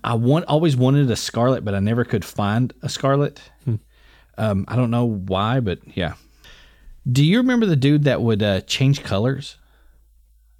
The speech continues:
Speaker 2: A figure that did, or?
Speaker 1: Yeah, the figure itself did,
Speaker 2: Mm-hmm.
Speaker 1: and he would, um, he w-, he was, uh, like, a master of disguise,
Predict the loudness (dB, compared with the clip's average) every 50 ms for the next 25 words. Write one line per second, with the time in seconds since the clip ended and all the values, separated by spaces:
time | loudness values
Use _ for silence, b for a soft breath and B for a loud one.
0 | -20 -20 _ _ _ _ _ -20 -20 -6 -4 -2 -2 2 2 2 2 2 0 -2
1 | 0 0 0 2 2 2 2 4 4 4 2 2 0 -2 -4 -4 0 0 0 2
2 | 2 0 -2 -2 -4 -4 -2 -2 -2 -2 -4 -10 _ _ 0 2 2 2 2 0
3 | 0 -2 -2 -2 -2 -2 -4 -4 -6 -4 0 2 2 4 4 4 2 2 4 2
4 | 2 2 0 -2 -6 -2 0 2 2 2 2 0 0 -2 -4 -10 _ _ -20 b
5 | b b b b b b b 0 2 2 2 2 2 2 2 2 4 4 2 2
6 | 2 0 0 0 -2 -2 -2 -4 -2 -2 0 0 2 2 2 0 0 0 0 0
7 | 0 0 -2 -2 -4 -4 -4 -2 -2 -2 -2 -2 -4 -6 -8 -10 -12